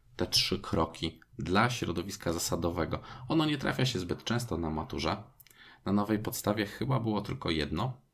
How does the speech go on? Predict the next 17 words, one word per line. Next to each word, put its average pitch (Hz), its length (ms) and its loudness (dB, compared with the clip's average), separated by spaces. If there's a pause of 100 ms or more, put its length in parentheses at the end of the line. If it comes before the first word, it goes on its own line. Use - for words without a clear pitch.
(180)
zadanie 92 480 -2
w 131 80 -8
środowisku 92 640 -4 (180)
stricte 95 440 -2
zasadowym, 82 600 -2 (480)
ale 226 220 2
ta 214 140 2
metoda 143 560 -2
zadziała. 117 540 4 (360)
Można 190 340 8
ją 104 300 4
oczywiście 104 680 -2 (100)
robić 101 480 4
w - 260 -20
każdym 135 420 2
innym 113 280 4
przypadku. - 520 0